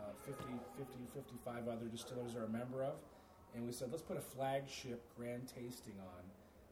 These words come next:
and teach people about what these craft distillers are doing." Now, you've got some of them that are on the cusp of, of really exploding. Ian's going nas-, is going national.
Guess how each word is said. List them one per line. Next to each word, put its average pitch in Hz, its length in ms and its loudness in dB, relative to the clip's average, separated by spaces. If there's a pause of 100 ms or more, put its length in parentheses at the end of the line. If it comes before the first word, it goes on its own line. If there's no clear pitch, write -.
(160)
and 101 240 -2 (560)
teach - 340 -8
people 98 440 -2 (460)
about 107 380 2
what 110 160 -4
these 104 240 -2 (100)
craft 110 320 -2
distillers 101 540 -6
are 90 80 -8 (100)
doing." 98 180 -4 (440)
Now, 101 220 0 (260)
you've 110 140 -2
got 120 180 2
some 143 160 -4
of 139 120 2
them 117 120 2
that 110 100 2
are 110 60 2
on 107 80 0
the 110 100 -6 (100)
cusp 117 220 -2
of, 104 80 -2 (220)
of 104 60 -4 (120)
really 117 180 2
exploding. 104 600 -2 (240)
Ian's 107 220 -2
going 110 320 -2
nas-, 104 320 -6 (200)
is 98 80 -10
going 101 220 -4
national. 107 500 -4